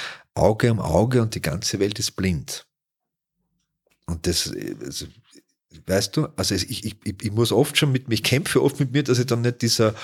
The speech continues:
Neuzeitberserker bin, der sagt, "Pass auf, ich, ich fokussiere jetzt jemanden",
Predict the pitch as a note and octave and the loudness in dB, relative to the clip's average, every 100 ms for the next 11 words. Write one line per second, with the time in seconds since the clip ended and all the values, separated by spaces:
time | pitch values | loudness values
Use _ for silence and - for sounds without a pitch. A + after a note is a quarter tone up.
0 | - - G2+ A2+ - C3+ C#3 B2 - G#2+ | -16 -6 2 2 4 0 2 0 2 0
1 | - A#2+ A#2+ A#2+ G#2+ - G#2 - G#2 F2+ | 0 0 0 0 0 0 -2 -2 0 2
2 | G2+ - - - - - - G#2+ C3 - | 2 0 -16 -16 -16 -14 -6 -4 -4 -2
3 | A2 - - - B2+ D#3+ D#3 C3+ C3 C3+ | -2 0 -2 0 2 4 4 2 2 0
4 | C3 | -2